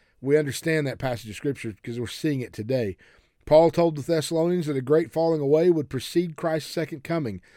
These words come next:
Second Thessalonians chapter two, verse three. "And at the end of times would be characterized by tribulation and hollow religious charlatans." We see a lot of that today as well. Second Timothy three, one through,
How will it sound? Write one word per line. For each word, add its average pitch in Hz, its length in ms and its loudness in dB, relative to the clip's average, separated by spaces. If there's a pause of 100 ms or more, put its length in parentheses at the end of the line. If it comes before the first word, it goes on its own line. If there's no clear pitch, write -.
Second 135 240 -4
Thessalonians 135 640 -4
chapter 127 280 -4
two, 147 180 -2
verse 131 240 -2
three. 147 300 -2 (420)
"And 147 100 -2
at 160 140 2
the - 100 -6
end 185 280 2
of 156 120 2
times 196 560 -2 (320)
would 147 160 -2
be 151 100 4
characterized 135 800 -2
by 127 100 0
tribulation 123 840 -2 (300)
and 120 140 -4
hollow 123 680 -2 (260)
religious 120 800 -2 (160)
charlatans." 113 840 -6 (720)
We 110 160 -6
see 117 380 -8
a 107 80 -8
lot 110 200 -2
of 110 80 -4
that 110 260 -4
today 98 220 -6
as 92 180 -10
well. 87 300 -12 (240)
Second 156 280 2
Timothy 156 300 0
three, 175 280 4
one 143 260 -2
through, 139 200 -4